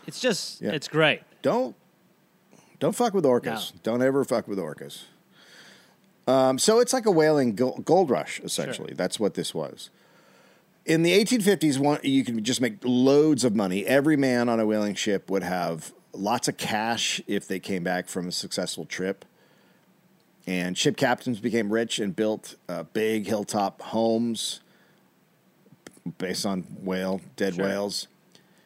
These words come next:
Speaker 2: Even skilled deckhands lived great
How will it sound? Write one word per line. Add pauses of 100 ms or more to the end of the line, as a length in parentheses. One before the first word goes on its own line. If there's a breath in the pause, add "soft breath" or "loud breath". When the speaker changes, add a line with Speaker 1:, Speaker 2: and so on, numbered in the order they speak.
(1000 soft breath)
Speaker 2:
Even
skilled
deckhands
lived
great